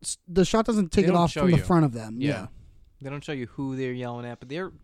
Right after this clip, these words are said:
Speaker 2: passionate.
Speaker 1: Right,
Speaker 2: They're,
Speaker 1: and, and,
Speaker 2: they're,
Speaker 1: and Megan
Speaker 2: she's
Speaker 1: says
Speaker 2: going for it.
Speaker 1: Right, and Megan says, w-, Mac screams, and Me-, Megan says, "Nice rhetoric,"
Speaker 2: I,
Speaker 1: which
Speaker 2: I
Speaker 1: is
Speaker 2: wrote that
Speaker 1: such a
Speaker 2: too.
Speaker 1: great specific word
Speaker 2: Compliment.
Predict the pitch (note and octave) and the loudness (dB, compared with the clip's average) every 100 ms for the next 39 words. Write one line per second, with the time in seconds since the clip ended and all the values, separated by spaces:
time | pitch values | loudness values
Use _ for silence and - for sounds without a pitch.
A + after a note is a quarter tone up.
0 | _ _ _ - E3+ F#3+ - G2+ F#2+ _ | _ _ _ -14 -8 -8 -8 -12 -18 _
1 | - - - F#3 F#3 F3 F3+ F#3+ - - | -20 -20 -2 4 4 4 4 4 2 2
2 | G3+ G3 G#3 G#3+ G#3 F#3 C#3+ D#3+ C3 A2 | 6 6 6 6 4 4 2 -2 -6 -12
3 | G#2 F3+ F#3+ F3 F3 F#3 G3+ G#3 G3 - | -2 2 4 6 6 6 6 6 4 2
4 | _ F#3+ F3 - F3 E3+ F3+ - - F3+ | _ -6 -6 2 6 6 4 -4 0 2
5 | F3 F#3 G3+ - - _ - F3+ E3+ E3+ | 6 4 2 -4 -20 _ 2 6 6 4
6 | - F3 F3 E3+ F3 D3+ E3 E3+ G#3 - | 2 4 4 4 2 2 4 8 8 8
7 | E3 E3+ F#3+ C3+ A#2+ - - C3 D3 G#3 | 6 8 8 6 -2 -12 -12 -10 2 4
8 | G3 G3 D3+ D#3+ B3 C#4+ - - C4 B3+ | 4 2 0 -2 0 -2 -2 -4 -4 -8
9 | A3 B3+ C4+ - - A#3 - C4 A#3+ G#3+ | -6 -4 -4 -4 -4 -4 -2 -2 -2 -4
10 | F#3+ F3+ G3 F#3+ F3 | 0 2 4 2 2